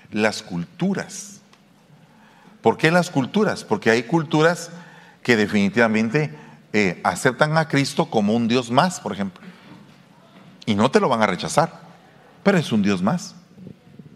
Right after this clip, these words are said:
Hay otras culturas que aceptan a Jesús como profeta, pero no como el Hijo de Dios. Todo el mundo musulmán sabe que Jesús es un gran profeta.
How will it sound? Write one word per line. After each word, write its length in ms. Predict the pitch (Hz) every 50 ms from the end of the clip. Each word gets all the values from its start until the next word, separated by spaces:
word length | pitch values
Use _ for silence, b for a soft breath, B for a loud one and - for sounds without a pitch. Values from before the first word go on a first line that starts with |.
| - - - B B B B B B B B
Hay 180 | B 131 143 143
otras 280 | 151 147 165 160 -
culturas 460 | - 147 127 107 - 143 160 196 196 -
que 80 | 165
aceptan 360 | 135 - 147 127 - 151 147
a 140 | 135 123 113
Jesús 400 | - - 104 - - 139 175 -
como 260 | - 220 208 170 123
profeta, 480 | - - 104 92 - 202 214 - 202 - - - - - _ _ _ _ _ _ _ _ _ _ _ _ _ _ _ _ _ _
pero 200 | - 107 104 101
no 140 | 107 117 104
como 160 | - 101 98
el 80 | 98 104
Hijo 220 | 98 - 92 76
de 140 | 71 76 156
Dios. 440 | - - 233 214 - - - - - - - - - - - - - - B B B B B B B B _
Todo 360 | - 156 180 208 214 214 202
el 80 | 180 165
mundo 320 | 165 180 202 208 208 196
musulmán 580 | 175 160 143 - - 127 120 127 165 208 262 277 - - -
sabe 420 | - - - - 151 143 151 151 147
que 100 | - 131
Jesús 380 | 98 104 92 - - 175 175
es 160 | 185 147 - -
un 160 | 104 101 98
gran 260 | 107 110 107 95 85
profeta. 400 | 87 87 - 107 110 - - -